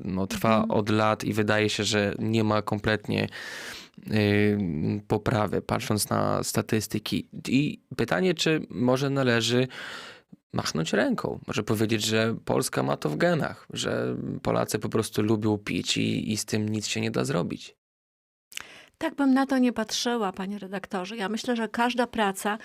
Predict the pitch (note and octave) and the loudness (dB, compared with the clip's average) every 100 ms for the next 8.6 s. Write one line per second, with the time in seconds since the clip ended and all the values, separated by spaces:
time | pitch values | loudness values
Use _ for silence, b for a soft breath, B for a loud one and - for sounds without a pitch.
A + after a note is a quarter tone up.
0 | B B - G3 A3 A3 C#4 C4 A#3 A#3 | B B -8 0 0 2 2 2 0 -2
1 | B3+ - B3+ C4+ A3 F#3 D3+ F#3 _ _ | -4 -2 0 2 2 -2 -6 -12 _ _
2 | _ - G#3 G#3 A#3 A3+ A3+ A3 G#3 - | _ -6 -6 -2 -2 -2 -2 -2 -4 -6
3 | G#3 A3 - G#3+ G#3+ G#3+ G#3+ G#3 A3+ G#3+ | -4 -4 -4 -2 -2 -2 -8 -8 -8 -10
4 | - G#3+ G3+ G#3 G3 F3+ - F#3+ A3+ B | -4 -4 -2 0 0 -2 -4 -6 -8 B
5 | B B B - G3+ A#3+ B3+ A#3+ A3+ A#3+ | B B B -6 2 2 4 2 4 2
6 | A#3 G3+ G3 _ A#3+ A#3+ B3+ B3+ B3 B3 | 2 -2 -4 _ 0 2 2 0 0 0
7 | A3+ A#3 A#3 A#3+ A#3+ B3 B3+ A3+ G3+ G#3 | 0 0 -2 -4 0 2 2 -2 -6 -6
8 | A3 G3+ F#3+ F#3+ F#3 | -4 -2 -2 -4 -6